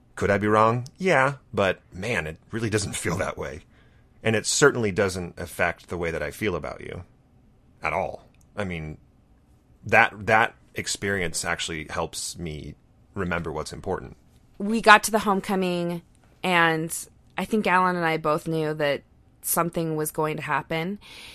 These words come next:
Speaker 2: He took a few trips up to Utah over the summer before he went to B Y U, and he stayed at my house, and it was quick. We, we knew right away that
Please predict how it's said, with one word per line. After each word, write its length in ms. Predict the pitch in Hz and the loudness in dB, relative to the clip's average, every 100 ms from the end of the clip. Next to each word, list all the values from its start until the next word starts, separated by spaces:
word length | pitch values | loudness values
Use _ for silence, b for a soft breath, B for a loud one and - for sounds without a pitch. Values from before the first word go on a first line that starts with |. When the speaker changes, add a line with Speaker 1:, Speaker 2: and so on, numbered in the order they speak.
| B - - | B -16 -12
Speaker 2:
He 260 | - 208 | -6 -4
took 200 | 190 208 | -2 -4
a 40 | 185 | -2
few 140 | 185 | -4
trips 280 | 170 190 - | -4 -4 -4
up 100 | 170 | -6
to 100 | - | -4
Utah 280 | 175 185 180 | -4 0 0
over 140 | 165 | 0
the 100 | 160 | -2
summer 520 | 170 185 180 175 175 | 0 0 0 0 -2
before 320 | 165 170 - 165 | -4 -4 -2 -4
he 100 | 160 | -4
went 140 | 165 | -6
to 60 | 151 | -6
B 100 | 165 | -2
Y 100 | 170 | 0
U, 440 | 165 165 160 160 - | 0 -2 -2 -4 -6
and 260 | 160 156 156 | -6 -4 -6
he 80 | 160 | -6
stayed 320 | - 165 165 | -4 -2 -2
at 60 | 160 | -4
my 100 | 160 | -4
house, 500 | 165 165 160 156 - | -2 -2 -4 -4 -6
and 220 | 151 147 B B B B | -6 -8 B B B B
it 180 | 202 170 | 4 6
was 280 | 170 165 151 | 6 4 0
quick. 600 | - 156 139 - - - - | 0 0 0 -4 -16 -14 -8
We, 300 | 180 208 190 | 0 2 2
we 220 | 170 208 | 2 0
knew 160 | 196 165 | 0 0
right 220 | 151 151 | -2 -2
away 360 | 147 147 139 143 | -2 -2 -2 -4
that 300 | 139 135 | -4 -6